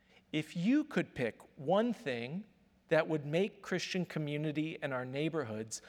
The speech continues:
more loving and more humane, what would it be? Is it rooted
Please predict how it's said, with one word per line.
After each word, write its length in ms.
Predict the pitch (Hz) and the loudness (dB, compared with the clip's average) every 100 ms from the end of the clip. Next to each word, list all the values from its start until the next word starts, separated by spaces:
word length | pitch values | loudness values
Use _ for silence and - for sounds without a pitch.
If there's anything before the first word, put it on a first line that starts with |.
| - | -14
more 240 | - 143 131 | -2 0 0
loving 600 | 131 147 160 185 180 180 | 4 4 4 2 0 -2
and 160 | - 131 | -6 -4
more 220 | 139 151 | -2 -2
humane, 680 | - 156 139 156 127 113 110 _ _ _ _ _ _ _ _ _ | -2 -4 0 0 -2 -6 -12 _ _ _ _ _ _ _ _ _
what 200 | 165 214 | 0 2
would 140 | 214 208 | 2 0
it 120 | 202 | -2
be? 360 | 254 143 101 - _ _ _ _ _ _ _ _ _ _ _ _ _ _ _ _ _ _ _ _ _ _ _ _ - | -6 -6 -8 -18 _ _ _ _ _ _ _ _ _ _ _ _ _ _ _ _ _ _ _ _ _ _ _ _ -2
Is 100 | 156 | 0
it 140 | 170 | 0
rooted 580 | 147 160 190 220 220 - | 0 0 0 0 -2 -6